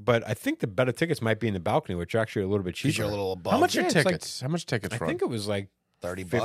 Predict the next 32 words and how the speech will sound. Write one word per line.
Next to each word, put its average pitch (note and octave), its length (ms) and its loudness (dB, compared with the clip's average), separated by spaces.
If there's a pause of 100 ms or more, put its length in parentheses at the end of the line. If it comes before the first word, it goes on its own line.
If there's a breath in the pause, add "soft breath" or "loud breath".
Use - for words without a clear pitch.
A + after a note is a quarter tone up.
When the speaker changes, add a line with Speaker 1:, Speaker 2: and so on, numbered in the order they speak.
Speaker 1:
fifty-five C3 380 2
Speaker 2:
Oh, B2+ 180 6
fifty, - 0 - (140)
yeah, C3+ 40 6
Speaker 1:
bucks, G3+ 120 4
Speaker 2:
that's F#2+ 200 -4
Speaker 1:
but - 80 2
Speaker 2:
not B2+ 60 2
Speaker 1:
then C3+ 120 6
Speaker 2:
bad. - 80 0
Speaker 1:
up D3+ 80 10
in E3 100 6
Speaker 3:
That, D3 60 6
Speaker 1:
the C3+ 40 2
Speaker 3:
that C#3+ 120 8
makes - 20 10 (140)
Speaker 1:
balcony G3+ 80 4
was D3+ 100 4
Speaker 3:
sense. - 80 -8
Speaker 1:
cheaper, D#3+ 320 6
so - 100 0
you C#3+ 80 4
can D#3+ 100 0
do, E3+ 260 2
I A2+ 60 -2
think F3+ 160 0
it's, D3 100 -2
like, B2+ 140 4
thirty-five C3 460 6
for C3+ 80 0
the A2 60 4
balcony. A#2+ 480 2